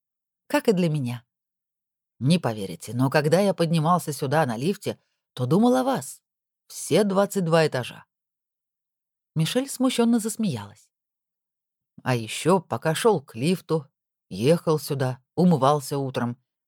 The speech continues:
и весь вчерашний вечер тоже». Все, что он говорил, казалось нереальным. Мишель смотрела на него и чувствовала себя желанной и единственной. «Я не видел вас всего день, но уже успел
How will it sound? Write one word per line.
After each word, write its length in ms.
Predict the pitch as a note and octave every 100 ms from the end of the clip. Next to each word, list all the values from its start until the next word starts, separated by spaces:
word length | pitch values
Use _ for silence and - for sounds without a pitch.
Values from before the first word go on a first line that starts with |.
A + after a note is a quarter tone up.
| _ _
и 140 | G#2+
весь 260 | A2 D3 -
вчерашний 640 | - - B2+ C#3+ F3+ G3+
вечер 280 | B2+ - -
тоже». 340 | - E2+ - - _ _ _ _ _ _ _ _ _ _ _ _ _ _ _ _ _
Все, 240 | - - A3
что 200 | - G3+
он 120 | G3
говорил, 400 | F3 F#3 A#3+ B3
казалось 480 | G3+ E3+ A3 G#3+ -
нереальным. 640 | G3 G3 C#3+ G2 - - _ _ _ _ _ _ _
Мишель 380 | D#3+ E3 F#3+ E3+
смотрела 440 | E3+ D#3+ E3+ F#3
на 80 | D3+
него 340 | C#3+ C#3+ F3 E3+ _ _
и 120 | D#3+
чувствовала 480 | E3 G#3+ G3+ F3+ F3
себя 300 | D#3+ E3 F3
желанной 640 | D#3 D3 F3 A#3 F#3+ C#3+ - _
и 80 | -
единственной. 800 | F#3+ A3 F3 A#2 G2+ - F2+ - _ _ _ _ _ _ _ _ _ _ _ _ _
«Я 400 | - A2+ A#2 C#3+
не 160 | E3 C#3+
видел 300 | D#3 D#3 C#3+
вас 240 | D3+ -
всего 300 | - D3 D3
день, 340 | C3+ C3+ E3
но 160 | F3 D#3+
уже 240 | D3 C#3
успел 600 | D#3 - - C3+ D#3+ D#3